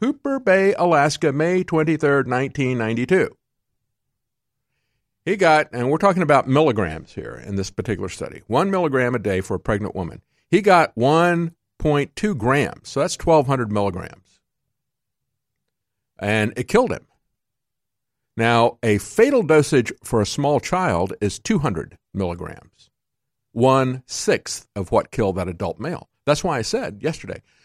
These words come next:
"So you're gonna dump this medication into the water supply? How are you going to know what dosage a man should have?" Uh, you know, so say a, a two hundred pound man versus a hundred and twenty pound woman.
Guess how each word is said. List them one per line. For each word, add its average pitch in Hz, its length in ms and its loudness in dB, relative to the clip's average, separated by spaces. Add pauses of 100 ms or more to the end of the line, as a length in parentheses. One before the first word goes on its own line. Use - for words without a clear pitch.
(100)
"So - 140 -2
you're 175 160 -2
gonna 214 200 -2
dump 175 360 -2
this 196 180 -2
medication 180 800 -6
into 185 500 -2
the 131 160 -2
water 104 380 -2
supply? 220 520 -6 (1000)
How 311 260 4
are 320 60 0
you 214 160 0
going 196 420 2
to 156 600 4 (120)
know 120 540 -2 (200)
what 113 400 0
dosage 135 580 0 (340)
a 107 80 -6
man 123 300 0
should 190 200 -2
have?" 208 340 -8 (1000)
Uh, 90 140 -4
you 123 140 -6
know, 104 180 -4
so - 180 -10
say 107 280 0
a, 95 320 0
a 98 100 -6
two 156 200 2
hundred 143 260 0
pound 127 300 0
man 107 300 0
versus 117 500 -2
a 95 160 -2
hundred 135 220 -4
and 110 80 -8
twenty 127 200 -4
pound 131 280 -2
woman. 151 320 -6